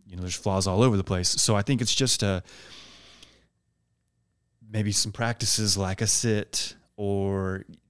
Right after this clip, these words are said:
anything that will allow a one parent to go,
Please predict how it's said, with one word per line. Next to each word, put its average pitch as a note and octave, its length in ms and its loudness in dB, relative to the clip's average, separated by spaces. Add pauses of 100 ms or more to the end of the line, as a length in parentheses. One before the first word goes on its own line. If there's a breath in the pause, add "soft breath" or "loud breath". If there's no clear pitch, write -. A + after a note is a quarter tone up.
(200)
anything D3 580 2
that A2 160 2
will A2 320 4
allow G2+ 320 4
a G#2+ 80 4
one G#2 220 2
parent G#2 320 0
to G2+ 100 -4
go, F2+ 400 -4